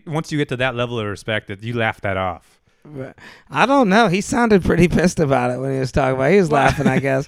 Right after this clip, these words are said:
Speaker 1: <laughs> Yeah. I mean, he could have gone anywhere else. I mean, he just sold out the Garden,
Speaker 2: I'm
Speaker 1: so it's
Speaker 2: sure he
Speaker 1: like,
Speaker 2: was like, "What the
Speaker 1: the
Speaker 2: fuck?"
Speaker 1: <laughs> Yeah, right.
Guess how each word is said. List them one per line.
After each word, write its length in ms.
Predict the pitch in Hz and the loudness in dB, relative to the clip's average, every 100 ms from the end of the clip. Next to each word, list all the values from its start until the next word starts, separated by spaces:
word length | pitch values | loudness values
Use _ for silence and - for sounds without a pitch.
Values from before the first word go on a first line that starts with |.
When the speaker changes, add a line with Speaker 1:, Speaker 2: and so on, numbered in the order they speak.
| - | -8
Speaker 1:
<laughs> 80 | 269 | -4
Yeah. 240 | 233 110 - | -2 -2 -4
I 80 | 143 | -2
mean, 140 | 147 | 0
he 80 | 147 | 0
could 140 | - 143 | 0 0
have 80 | 120 | 2
gone 140 | 117 | 0
anywhere 240 | 117 107 | 0 -2
else. 260 | 107 107 98 | -2 -4 -6
I 60 | 139 | -10
mean, 140 | 120 | -10
he 80 | 127 | -8
just 160 | 117 - | -8 -6
sold 160 | 110 | -6
out 140 | 98 - | -6 -8
the 60 | |
Garden, 420 | 90 95 87 - - | -8 -6 -6 -10 -4
Speaker 2:
I'm 140 | 165 | -4
Speaker 1:
so 40 | 185 | 0
it's 40 | |
Speaker 2:
sure 160 | 220 202 | 2 4
he 120 | 185 | 4
Speaker 1:
like, 60 | 170 | 2
Speaker 2:
was 140 | 147 | 0
like, 200 | 139 123 | -2 -2
"What 300 | 139 190 - | 2 2 4
the 120 | - 131 | 2 0
Speaker 1:
the 20 | |
Speaker 2:
fuck?" 400 | 139 - 143 196 - | -6 -8 -6 -4 2
Speaker 1:
<laughs> 180 | 185 | 2
Yeah, 60 | 143 | 2
right. 260 | 107 98 | -2 -4